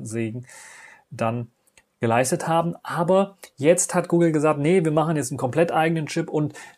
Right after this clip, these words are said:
s-, bauen den Chip von, äh, vom, vom Anfang an optimiert für K I, für, äh, maschinelles Lernen. Und dadurch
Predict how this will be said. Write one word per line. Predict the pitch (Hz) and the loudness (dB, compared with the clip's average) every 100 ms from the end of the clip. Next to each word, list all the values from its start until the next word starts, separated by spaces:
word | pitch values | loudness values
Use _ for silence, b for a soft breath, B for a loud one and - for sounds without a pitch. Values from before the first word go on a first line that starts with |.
| - | -6
s-, | 123 120 175 175 | -4 -4 -6 -10
bauen | 135 143 170 208 | 0 6 6 6
den | 180 | 4
Chip | 151 185 180 | 4 0 0
von, | - 160 156 B B B B | -2 -2 -2 B B B B
äh, | 151 147 | -2 -2
vom, | - 156 147 | 0 0 0
vom | 139 147 143 170 - 185 175 _ _ _ _ | -2 -2 -2 -6 -12 -18 -20 _ _ _ _
Anfang | 165 214 214 202 180 | 2 2 2 0 0
an | 151 165 170 - _ _ _ | -2 0 -2 -6 _ _ _
optimiert | 165 160 - 185 165 165 | 2 2 0 0 2 2
für | 165 - 175 | 0 -2 -2
K | - 196 | 0 -2
I, | 180 180 202 - _ | 2 2 2 0 _
für, | - - - 202 202 B B - | -12 -6 0 0 0 B B -10
äh, | 175 147 | -2 0
maschinelles | 147 170 196 165 151 120 | 0 0 0 0 0 0
Lernen. | 127 135 151 180 180 180 B _ - | 2 2 2 0 -2 -8 B _ -4
Und | 143 143 - 151 | -4 -4 0 2
dadurch | 170 190 190 190 - | 2 4 2 0 -6